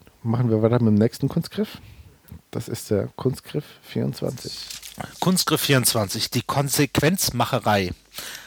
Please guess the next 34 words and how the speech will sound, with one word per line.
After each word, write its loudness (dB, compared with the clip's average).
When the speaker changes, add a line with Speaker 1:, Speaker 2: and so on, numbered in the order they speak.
Speaker 2:
Man 0
erzwingt 2
aus 0
dem 0
Satz 2
des 0
Gegners 0
durch -4
falsche 2
Forderung -2
und -8
Verdrehung 0
den 0
Begriff, -4
äh, -14
der 2
Begriffe 0
Sätze, 4
die 2
nicht 0
darin 4
liegen -2
und -4
gar 6
nicht 2
die -2
Meinung 2
des -2
Gegners 0
sind, -6
hingegen 2
absurd -2
oder 0
gefährlich. 0